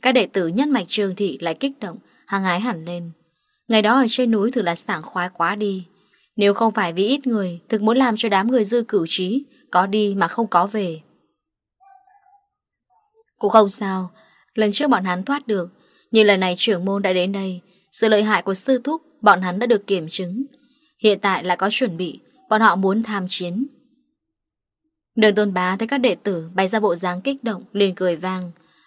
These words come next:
vuốt râu nhìn Hạ Thược. "À, <laughs> nhà đầu này lại làm chuyện kinh thiên động địa gì đây? Làm cho một đám người bọn họ kích động như vậy."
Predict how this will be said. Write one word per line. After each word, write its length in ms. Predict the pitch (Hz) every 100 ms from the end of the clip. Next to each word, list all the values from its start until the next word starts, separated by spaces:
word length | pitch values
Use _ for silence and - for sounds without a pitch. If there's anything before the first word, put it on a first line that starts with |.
| _
vuốt 120 | 294
râu 340 | 302 - 226 214
nhìn 200 | 202 175
Hạ 200 | 180 147
Thược. 240 | 185 170 147 _ _ _ _ _ _ _ _
"À, 340 | 190 - - 165 170 - _
<laughs> 600 | 233 247 226 - - _
nhà 200 | 208 208
đầu 200 | 202 185
này 260 | 180 175 175
lại 120 | 170
làm 200 | 175 175
chuyện 180 | - 175
kinh 200 | 226 226
thiên 220 | 220 220
động 200 | 202 165
địa 220 | 190 180 165
gì 160 | 175
đây? 380 | 180 196 214 170 _ _ _
Làm 260 | - 196 208
cho 100 | 233
một 100 | 233
đám 260 | 196 190 269
người 160 | 262
bọn 160 | 202 185
họ 180 | 190 175
kích 160 | - 269
động 200 | 220 170
như 100 | 208
vậy." 320 | 196 165 175